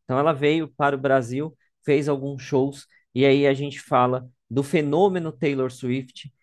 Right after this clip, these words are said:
e dos efeitos dela no Brasil, tá? A turnê dela já entrou pro Guinness Book como a mais lucrativa da história. Ela ficou em primeiro lugar, né? Ganhou aí mais de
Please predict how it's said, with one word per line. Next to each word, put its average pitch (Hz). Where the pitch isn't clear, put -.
e 127
dos 147
efeitos 151
dela 127
no 131
Brasil, 120
tá? 123
A 127
turnê 170
dela 156
já 120
entrou 143
pro 147
Guinness 139
Book 131
como 147
a 139
mais 131
lucrativa 139
da 123
história. 104
Ela 107
ficou 123
em 135
primeiro 135
lugar, 131
né? 131
Ganhou 135
aí 139
mais 143
de 135